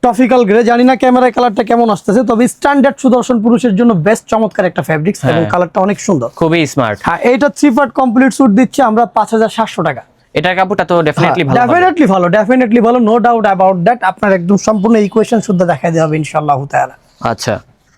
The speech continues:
Speaker 2: তো এখানে বেশ কিছু ডিজাইন থাকবে, বিভিন্ন ফ্যাব্রিক থাকবে, আমরা সবগুলো দেখিয়ে
Speaker 1: ব্ল্যাক
Speaker 2: দিচ্ছি।
Speaker 1: ব্লু,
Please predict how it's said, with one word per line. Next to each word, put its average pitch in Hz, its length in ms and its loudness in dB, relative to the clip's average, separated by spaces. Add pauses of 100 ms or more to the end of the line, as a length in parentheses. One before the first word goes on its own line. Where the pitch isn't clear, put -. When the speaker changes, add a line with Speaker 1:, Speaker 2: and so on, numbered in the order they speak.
(500)
Speaker 2:
তো 147 80 2
এখানে 151 240 2
বেশ - 200 0
কিছু 170 240 0
ডিজাইন 147 360 0
থাকবে, 147 320 -2
বিভিন্ন 143 400 0
ফ্যাব্রিক 139 360 -4
থাকবে, 131 320 -2
আমরা 123 200 -2
সবগুলো 131 380 0
দেখিয়ে 165 240 2
Speaker 1:
ব্ল্যাক 254 160 2
Speaker 2:
দিচ্ছি। 196 160 2
Speaker 1:
ব্লু, 180 160 -2